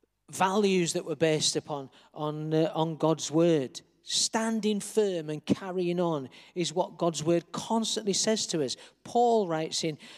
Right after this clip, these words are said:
Corinthians and Ephesians and Philippians and Thessalonians about standing firm.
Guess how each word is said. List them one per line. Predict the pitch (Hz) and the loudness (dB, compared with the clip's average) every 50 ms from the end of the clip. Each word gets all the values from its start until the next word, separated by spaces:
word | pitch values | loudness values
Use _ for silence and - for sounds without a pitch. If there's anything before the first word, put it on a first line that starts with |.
| - _ _ | -20 _ _
Corinthians | - - 208 214 220 220 208 - - 180 160 143 143 131 | 2 4 4 4 4 2 -2 -6 -6 -6 -6 -6 -6 -6
and | 151 156 | -4 -4
Ephesians | 165 165 - - 220 214 208 202 165 - 160 156 135 | -4 -4 0 0 2 2 2 -2 -4 -6 -8 -8 -8
and | 151 151 - | -10 -10 -4
Philippians | - 175 165 180 220 226 220 - - 180 160 147 147 135 143 | -4 -2 2 2 2 0 0 -6 -6 -6 -6 -6 -4 -6 -6
and | 156 139 _ - | -6 -8 _ -2
Thessalonians | 220 196 - - 208 196 202 208 208 208 190 175 160 143 - - - - _ | 0 0 2 0 2 4 4 4 4 2 0 -2 -2 -4 -6 -16 -20 -12 _
about | 175 175 180 165 - | -2 -2 -2 0 2
standing | - - - - - - - 226 214 220 208 202 196 196 202 196 | 2 4 4 4 2 0 -2 -4 -2 -2 -4 -2 0 0 0 0
firm. | 196 - - - 202 202 196 190 175 156 135 117 101 | -2 -4 -2 2 4 4 6 6 4 2 2 -2 -10